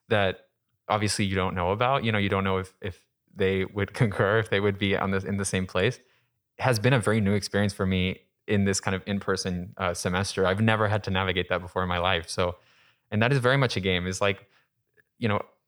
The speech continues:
uh, recognizing certain gestures and hints and, and certain language that suggests certain things. I, I've never had to do that. So that's, that's been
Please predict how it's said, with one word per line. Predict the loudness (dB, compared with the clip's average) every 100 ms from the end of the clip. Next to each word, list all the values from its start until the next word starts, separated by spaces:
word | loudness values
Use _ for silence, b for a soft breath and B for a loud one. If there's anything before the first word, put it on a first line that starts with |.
| _ _ _ -6
uh, | -2 2
recognizing | 2 2 0 0 0
certain | -2 -2 0 -2 -2
gestures | 0 0 0 0 0 0
and | -2
hints | 0 0 0 -4
and, | -4 -2
and | -4 -4
certain | -2 -2 -2 -4 -6 _ -2
language | 2 2 2 -2 -4 -4
that | -4
suggests | -2 -2 0 -2
certain | -2 -4
things. | -4 -4 -4 -8 -6
I, | 0 0
I've | 0 -2
never | -2 0
had | -2 -2
to | -4
do | -2
that. | 0 0
So | -4
that's, | -2 -2 -2
that's | -8 -10 -4
been | -4 -4 -6